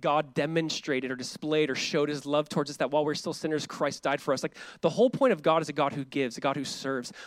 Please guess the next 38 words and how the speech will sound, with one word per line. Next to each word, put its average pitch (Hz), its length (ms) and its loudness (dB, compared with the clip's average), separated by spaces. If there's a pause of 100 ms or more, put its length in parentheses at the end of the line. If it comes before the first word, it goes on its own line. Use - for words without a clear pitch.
What 175 100 6
does 185 80 2
it - 80 0
say 180 160 0
in 170 60 0
Mark 160 200 0
ten 170 240 -2
forty-five 156 520 0
and 139 60 -2
Matthew 147 220 -2
twenty 165 300 -4
twenty-eight? 156 400 -2 (260)
Jesus 170 260 -2
says, 175 200 0
"I, 160 220 4 (100)
I, 160 160 4
the 165 80 0
Son 170 140 -2
of 147 80 -6
Com-, 160 240 -2 (240)
of 147 100 -2
Man, 156 240 2 (280)
did 180 120 4
not 180 220 2
come 175 300 0
to 156 200 0
be 220 320 2
served, 160 380 0
but - 220 0
to 226 280 0
serve." 117 340 -6 (280)
Notice 240 400 6
the 262 100 4
difference 196 380 0
between 175 360 0
Jesus 156 500 -2
who 147 100 0
gives 143 400 0